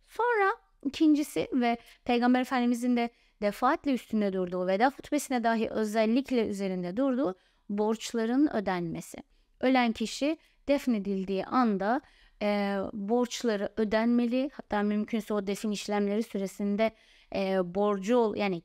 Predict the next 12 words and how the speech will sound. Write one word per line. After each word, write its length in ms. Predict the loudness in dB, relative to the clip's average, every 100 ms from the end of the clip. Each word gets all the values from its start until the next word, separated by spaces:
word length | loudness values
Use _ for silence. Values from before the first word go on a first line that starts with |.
| _ -6
alacağı 520 | -2 0 2 2 2
olanlar 380 | 2 -2 -2 -2
gelip 360 | -2 -4 -4
söylemeli. 720 | -6 -4 -2 -2 -2 -2 -2 -4 _ _ _ _ -20 -20 -2
Eğer, 440 | 2 4 4 2 -2 -6 -4
e, 400 | -2 0 0 -2 -6 -4
helal 400 | 0 4 4 2
ediyorsa 560 | 0 -2 -4 -4 -6
hakkını 440 | -6 -4 -2 0 -2 _ _ _ _ _ _ _ _ 0
verilmeye 640 | 2 4 2 2 -2 -2
de 120 | -4
bilir. 240 | -2 -2